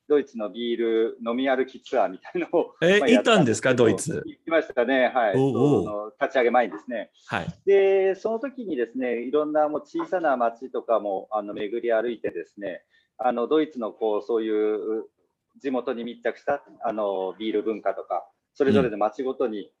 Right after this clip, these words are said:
Speaker 1: 自分たちのビールがあって、
Speaker 2: うん。
Speaker 1: それをこう、生活の中で楽しんでいったり、溶け込んでるっていう様を見てですね、非常にいいなっていうか、憧れを持ちましてですね、
Speaker 2: はい。
Speaker 1: やはり、あの、地ビールって、えー、呼ばれる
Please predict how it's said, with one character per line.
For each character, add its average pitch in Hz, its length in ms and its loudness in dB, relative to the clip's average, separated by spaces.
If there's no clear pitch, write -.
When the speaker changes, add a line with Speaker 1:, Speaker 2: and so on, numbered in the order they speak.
Speaker 1:
自 123 100 -2
分 120 120 -6
た 110 120 0
ち - 80 -20
の 104 120 -12
ビ 110 120 -2
ー 104 40 -4
ル 104 80 -2
が 98 100 2
あ 98 60 2
っ - 100 -20
て、 92 300 -4
Speaker 2:
う - 60 -20
ん。 - 0 -
Speaker 1:
そ - 120 0
れ 135 120 4
を 131 140 2
こ 120 200 0
う、 113 60 0
生 127 180 -6
活 127 180 -10
の 139 60 -6
中 160 240 0
で 131 80 -2
楽 110 240 -6
し 117 180 -14
ん 107 80 -10
で 95 120 -2
い 87 60 -6
っ - 60 -16
た 95 120 -6
り、 87 80 -8
溶 - 160 -20
け 117 80 -4
込 117 180 -6
ん 104 60 -10
で 113 80 2
る 113 120 -8
っ - 60 -20
て 110 80 -2
い 104 60 2
う - 20 -2
様 113 300 0
を 98 40 -4
見 98 100 -12
て 98 100 -14
で 87 100 -12
す - 100 -20
ね、 - 80 -20
非 170 120 -8
常 208 200 2
に 202 280 -8
い - 100 0
い - 40 -2
な 131 140 4
っ 123 80 -2
て - 80 -4
い - 20 -4
う - 40 -20
か、 104 200 2
憧 131 220 2
れ 123 160 2
を 113 280 0
持 120 140 -6
ち - 100 -20
ま 131 120 0
し - 80 -18
て 104 80 -4
で - 120 -14
す - 120 -20
ね、 90 220 -12
Speaker 2:
は 113 180 -2
い。 - 20 -2
Speaker 1:
や 95 60 0
は 208 80 -4
り、 165 260 -2
あ 143 120 2
の、 135 100 -2
地 - 160 -8
ビ 196 220 -2
ー 202 140 2
ル 196 60 -18
っ - 40 -20
て、 98 440 2
え 117 40 0
ー、 117 40 2
呼 117 60 4
ば 123 140 4
れ 120 140 2
る 113 380 -2